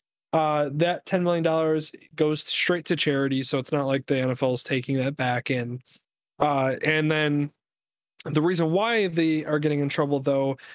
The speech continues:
is because the, uh, investigation found,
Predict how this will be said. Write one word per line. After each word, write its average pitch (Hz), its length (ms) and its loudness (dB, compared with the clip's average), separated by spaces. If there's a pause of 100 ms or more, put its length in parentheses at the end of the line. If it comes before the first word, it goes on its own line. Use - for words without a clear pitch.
(140)
is 160 240 0
because 190 920 0
the, 165 560 0 (220)
uh, 156 240 2
investigation 170 880 0
found, 151 640 0